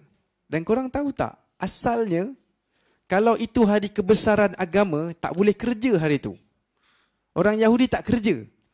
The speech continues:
Dan dia takkan bawa I C pun yang betul-betul ortodoks. Lesen memandu tak bawa,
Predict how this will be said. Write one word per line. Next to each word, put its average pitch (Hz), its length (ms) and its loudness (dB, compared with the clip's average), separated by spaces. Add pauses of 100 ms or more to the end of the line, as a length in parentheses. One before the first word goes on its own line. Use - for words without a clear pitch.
(800)
Dan 165 160 -4
dia 226 160 -2
takkan 220 320 0
bawa 226 240 6
I 220 160 0
C 220 320 -2
pun 202 240 6
yang 175 160 -2
betul-betul 196 400 0
ortodoks. 202 800 0 (640)
Lesen 202 400 2
memandu 220 400 0
tak 185 240 -2
bawa, 208 400 4